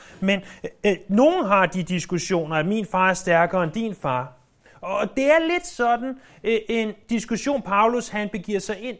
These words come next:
på. Sådan næsten. Han, han diskuterer ikke helt sin far, og han diskuterer ikke helt at være stærkere. Men han snakker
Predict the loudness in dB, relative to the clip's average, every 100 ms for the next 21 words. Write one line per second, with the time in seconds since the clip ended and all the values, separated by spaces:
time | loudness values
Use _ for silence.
0 | -12 -12 -12 _ _ _ _ _ _ _
1 | _ _ _ 0 0 -2 -10 _ _ _
2 | _ _ _ _ _ -6 -4 -4 -10 -18
3 | -20 _ _ _ _ -14 -4 -4 -2 -4
4 | -6 -6 -8 -2 0 0 -2 -6 -8 -8
5 | -10 -6 -4 -4 -6 -8 _ -12 -8 -6
6 | -6 -8 -8 -6 -4 -4 -4 -4 -2 -2
7 | -4 -2 0 0 -2 -6 -10 _ _ _
8 | -6 -4 -6 -10 _ _ _ _ _ _
9 | _ _ -8 -8 -6 -6 -6 -6 -12 -18